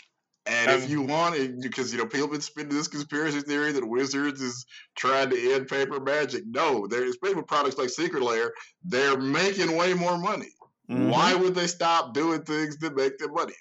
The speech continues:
Speaker 1: They're never going to. They're in business to make money.
Speaker 2: It's like I brought up on the show before. We're not even close to Wizards getting rid of paper products right now. Not even close. And until that day comes, these things, and honestly, I would even say even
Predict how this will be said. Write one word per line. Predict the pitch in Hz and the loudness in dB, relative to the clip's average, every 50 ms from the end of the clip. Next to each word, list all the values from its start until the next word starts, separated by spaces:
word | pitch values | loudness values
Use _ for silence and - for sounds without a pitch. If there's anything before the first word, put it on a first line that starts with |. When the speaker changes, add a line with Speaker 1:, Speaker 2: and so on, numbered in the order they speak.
| _ - | _ -10
Speaker 1:
They're | 110 160 175 170 160 | -6 -4 -4 -2 -2
never | 165 160 165 165 165 165 | 0 0 0 2 0 0
going | 170 170 165 165 147 127 117 - | 0 0 0 2 0 0 0 -2
to. | 113 98 90 92 | -6 -6 -4 -2
They're | 110 131 135 131 | 0 0 2 2
in | 139 139 | 0 0
business | 135 147 143 135 143 170 175 | -2 -4 -4 -2 -4 -6 -6
to | - - 151 | -6 -6 -4
make | 143 123 117 120 123 131 | 0 0 0 0 0 0
money. | 135 135 135 131 110 92 - - _ _ - - - - - - _ _ _ _ - | 0 0 0 0 -2 -6 -12 -16 _ _ -20 -20 -20 -20 -20 -20 _ _ _ _ -2
Speaker 2:
It's | 127 131 135 | -2 0 2
like | 254 226 208 | 2 2 2
I | |
brought | 196 185 190 185 | 4 4 4 4
up | 185 185 | 2 2
on | 185 | -2
the | 160 131 | -2 0
show | - 147 | 0 0
before. | 135 127 107 - 117 113 90 90 | 2 0 0 0 -2 -2 -4 -4
We're | 101 120 | -4 -2
not | - 165 160 156 151 | 0 2 2 2 2
even | 151 151 151 139 | 2 0 0 -4
close | 127 - 135 135 135 127 - | -2 0 2 2 2 2 0
to | - 123 | -2 -2
Wizards | 110 110 107 101 104 98 | 0 0 0 0 -2 -4
getting | 101 113 107 104 101 | -2 -2 -2 0 0
rid | 101 98 95 | 0 0 -2
of | 87 | -2
paper | - 95 92 - 90 | -2 -4 -4 -6 -8
products | 87 - 85 76 76 71 - - | -8 -8 -8 -8 -10 -14 -14 -8
right | - 92 85 80 - | -6 -6 -6 -6 -10
now. | 71 - - 101 110 _ _ _ _ - | -14 -18 -18 -20 -20 _ _ _ _ -10
Not | - 110 113 120 123 123 123 120 - _ - | -6 -2 2 2 4 4 2 0 -2 _ -10
even | 113 113 110 107 107 104 | -10 -8 -6 -4 -4 -6
close. | 101 - - 95 82 82 - - - _ _ _ _ _ _ _ _ _ _ _ _ _ _ - | -6 -6 -6 -6 -6 -6 -10 -16 -20 _ _ _ _ _ _ _ _ _ _ _ _ _ _ -4
And | - 117 117 117 113 110 104 - _ - | -2 0 0 0 -2 -4 -8 -8 _ -6
until | 117 110 104 - 147 160 | -4 -2 0 2 4 4
that | 165 175 175 165 151 | 4 4 2 2 2
day | 175 180 175 | 2 0 2
comes, | - 226 208 202 175 147 156 147 - - - - | 0 0 0 0 0 -2 -4 -8 -14 -16 -14 -8
these | 101 117 123 131 | -6 -4 -4 -4
things, | 131 147 143 143 - | -2 -4 -4 -2 0
and | 160 170 | 2 4
honestly, | 202 247 208 311 - 247 220 - | 4 4 4 2 0 -2 0 2
I | - - 285 | 2 2 2
would | 294 | 2
even | 226 214 180 170 | 0 -4 -4 -2
say | 180 202 185 | -2 0 0
even | 165 196 214 214 226 | -2 -2 -4 -6 -4